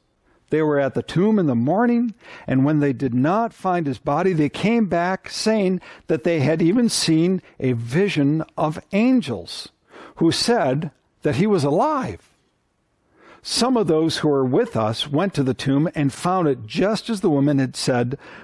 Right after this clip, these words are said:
but they did not s-, but him they did not see.'" Listen, you know what? They had a lot of facts. They knew a lot of things about Jesus,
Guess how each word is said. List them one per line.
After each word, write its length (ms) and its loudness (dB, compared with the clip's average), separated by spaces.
but 200 -4
they 220 0
did 280 -2
not 460 -2
s-, 320 -12
but 180 -2
him 600 0
they 120 0
did 160 0
not 240 -2
see.'" 460 -2
Listen, 440 0
you 120 2
know 120 2
what? 260 0
They 180 2
had 160 0
a 60 2
lot 220 2
of 80 -2
facts. 640 -4
They 180 2
knew 640 4
a 100 2
lot 460 0
of 100 0
things 560 -4
about 400 -2
Jesus, 600 -2